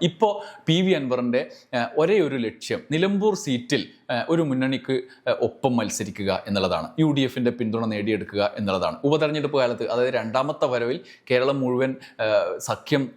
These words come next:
ഏ, നടത്തിയതിന്, സഖ്യം ഉണ്ടാക്കിയതിന് ശേഷം കൂടുതൽ സീറ്റുകളിൽ ഡി എം കെ എന്ന എൻ്റെ പാർട്ടി മത്സരിക്കാനുള്ള സാധ്യത തേടുന്നു, ആ, അതിന് വി ഡി സതീശൻ അനുവദിക്കണം എന്നുള്ള, ആ, ചിന്തയിൽ നിന്നും അദ്ദേഹം പിന്നോട്ട് പോയിരിക്കുന്നു. നിലവിൽ നമുക്ക് മനസ്സിലാക്കാൻ കഴിയുന്നത്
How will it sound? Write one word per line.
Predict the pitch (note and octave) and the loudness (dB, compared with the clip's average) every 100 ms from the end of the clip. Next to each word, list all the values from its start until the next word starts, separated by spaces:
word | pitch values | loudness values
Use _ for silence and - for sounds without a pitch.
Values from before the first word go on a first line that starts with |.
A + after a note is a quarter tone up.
| B2+ A#2 | -10 -8
ഏ, | G2 F#2 B2 B2 | -8 -4 0 2
നടത്തിയതിന്, | A#2 A2+ C3+ B2 B2 A#2+ | 2 0 0 0 0 -2
സഖ്യം | A2+ - C#3 B2+ | -4 -2 0 2
ഉണ്ടാക്കിയതിന് | A#2 A#2 B2+ A#2+ A#2+ A2 | 2 0 -2 -2 -2 0
ശേഷം | A2 A2 D3+ - | 0 0 -4 0
കൂടുതൽ | F3+ E3+ D#3+ C#3+ | 2 2 0 -2
സീറ്റുകളിൽ | C3 B2+ A#2+ A#2 - - - C3 | -4 -2 0 0 -2 -10 -6 0
ഡി | C#3 C#3+ | 2 2
എം | C3+ | 2
കെ | C3+ | 2
എന്ന | A#2+ A#2 | 0 0
എൻ്റെ | C3 C#3+ | 0 0
പാർട്ടി | A#2+ - B2+ | 0 -2 -2
മത്സരിക്കാനുള്ള | A2 G2 A#2 A2 A2+ A2 G#2+ G#2+ | -4 -2 -4 0 0 0 -2 -2
സാധ്യത | G2+ G2 A2 A2+ | -2 0 0 2
തേടുന്നു, | G#2 G2 G2 - - - | 2 0 -4 -6 -16 -4
ആ, | G2+ F#2 | 0 2
അതിന് | A#2 C3 A#2 | 2 2 2
വി | A#2 | 0
ഡി | A#2 | 0
സതീശൻ | A#2+ A2 A#2 | -2 -2 -2
അനുവദിക്കണം | G#2 A2 G#2 A2 A2 G2 | -2 -2 0 0 0 -2
എന്നുള്ള, | G2+ G#2+ - - - A#2 | 0 0 -2 -10 -4 -2
ആ, | G#2+ D#3 | 0 2
ചിന്തയിൽ | D3+ D#3+ C3+ A#2 | 2 2 2 -2
നിന്നും | A2+ A2+ | -4 -4
അദ്ദേഹം | G#2+ A2 G#2 | -4 -4 -4
പിന്നോട്ട് | A2 B2 C3+ A#2+ G#2 | 0 2 2 0 -2
പോയിരിക്കുന്നു. | G2+ G2 G#2 B2 D#3 | -4 -6 -6 -4 0
നിലവിൽ | F3 G#3 A3+ C#3 | 2 2 0 -2
നമുക്ക് | B2 A#2+ B2+ | -4 -2 -4
മനസ്സിലാക്കാൻ | G#2 A#2 A2 A#2 A2+ | -4 -2 -2 0 -2
കഴിയുന്നത് | G#2+ G#2+ G#2+ | 0 0 0